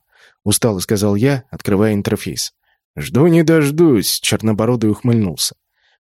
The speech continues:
Тут я вспомнил, что вообще-то нас должно быть четверо.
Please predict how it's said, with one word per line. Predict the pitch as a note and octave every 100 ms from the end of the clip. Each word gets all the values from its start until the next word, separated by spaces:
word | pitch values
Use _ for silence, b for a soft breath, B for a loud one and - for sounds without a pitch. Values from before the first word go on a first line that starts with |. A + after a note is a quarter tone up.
| -
Тут | F#3
я | F3+ C#3+
вспомнил, | A#2 - F3+ E3 D3+
что | - C3
вообще-то | B2+ B2+ G3 F#3 D#3+
нас | C#3+ D#3+
должно | C3 C3+ A#2 E3+
быть | D#3 D3
четверо. | - F#3+ - D#2+ -